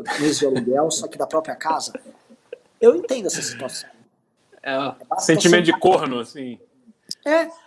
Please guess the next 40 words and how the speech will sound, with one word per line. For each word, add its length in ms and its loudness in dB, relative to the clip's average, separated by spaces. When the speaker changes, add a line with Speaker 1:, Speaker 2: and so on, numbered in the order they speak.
Speaker 1:
Beraldo, 380 6
se 80 -8
você 220 -10
já 200 -6
foi 140 -6
representar 400 -10
a 20 -8
empresa 500 -4
no, 440 -6
no, 640 -4
numa, 640 -4
numa 160 -4
audiência 320 0
trabalhista, 680 0
eu 100 0
já 100 -6
fui 160 -2
várias 320 0
vezes. 420 -4
Speaker 2:
Uhum, 160 -8
Speaker 1:
É 100 0
essa 140 0
a 20 -4
Speaker 2:
uhum. 40 -2
Speaker 1:
sensação. 520 -4
Speaker 2:
Sim. 340 -4
Speaker 1:
Tipo, 220 -16
como 160 -10
é 60 -4
que 100 -2
é, 20 -4
mano? 120 0
Eu 40 -2
tô 80 2
trabalhando, 420 2
tô 100 2
gerando 240 2
emprego, 400 4
eu, 120 2
tipo, 500 0